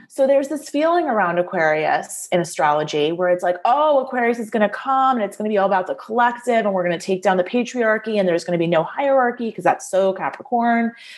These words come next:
And I am ready for Aquarius. Let the Sangha be the guru." That is, like, one thing the Dalai Lama once said. The next Dalai Lama, I think, I'm not sure actually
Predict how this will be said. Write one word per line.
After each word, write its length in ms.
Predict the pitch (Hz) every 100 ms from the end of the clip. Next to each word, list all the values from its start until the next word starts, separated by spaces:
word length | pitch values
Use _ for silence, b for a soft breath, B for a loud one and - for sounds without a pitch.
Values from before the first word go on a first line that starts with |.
| -
And 100 | -
I 200 | 202 220
am 280 | 196 185 175
ready 440 | 196 208 208 208
for 180 | 202 180
Aquarius. 760 | 180 240 226 220 226 208 208 -
Let 240 | 180 185
the 60 | 180
Sangha 600 | - 180 175 185 185 185
be 120 | 180
the 100 | 160
guru." 720 | 156 196 208 202 202 196 196 196 B B B -
That 180 | 202 196
is, 220 | 196 185
like, 200 | 185 180
one 200 | 180 190
thing 160 | 190
the 80 | 185
Dalai 260 | 175 156 175
Lama 320 | 175 170 170
once 260 | 170 170 175
said. 160 | 165
The 60 | 160
next 500 | 165 156 - - -
Dalai 260 | 180 170
Lama, 420 | 170 156 160 160 -
I 60 |
think, 280 | 165 147 156 -
I'm 100 | 175
not 180 | 165 -
sure 180 | -
actually 500 | 151 - - 151 143